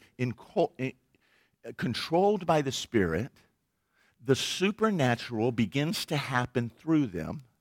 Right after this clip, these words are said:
The unexplainable happens. It draws a crowd who's interested in knowing what's going on.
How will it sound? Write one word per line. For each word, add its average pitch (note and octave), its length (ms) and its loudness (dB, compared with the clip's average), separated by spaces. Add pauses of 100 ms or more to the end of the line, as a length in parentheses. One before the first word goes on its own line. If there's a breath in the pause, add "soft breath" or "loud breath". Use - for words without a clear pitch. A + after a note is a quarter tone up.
(1000)
The D3 220 2
unexplainable E3+ 1160 2
happens. G#2 680 -4 (1200 soft breath)
It C#3 160 6 (180)
draws G3+ 720 4
a C3+ 80 4
crowd C#3 840 2 (1900)
who's G3 340 4 (100)
interested E3 800 2
in C3+ 220 -2
knowing C#3+ 500 2
what's D#3 240 2
going C3 400 0
on. A2 320 -6